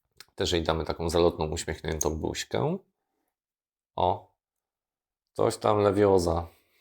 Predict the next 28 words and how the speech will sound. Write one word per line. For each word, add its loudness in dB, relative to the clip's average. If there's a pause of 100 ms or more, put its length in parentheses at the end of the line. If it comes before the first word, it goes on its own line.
(100)
<laughs> -14
Nie, 2
no 0
ładnie, 4
ładnie. 4
Powiem -2
wam, 2
że 0
ta 4
czapeczka 0
jest 0
spoko, -4
bardzo 2
ładnie 2
wygląda -2
tak -4
ten -6
świątecznie. 0 (460)
No, 4 (580)
no, 2
Harry 4
Potter, 4
no, 4 (120)
no, -2
no. -2 (1600)
Spoko. 6 (1700)
Całkiem 4
nieźle. 4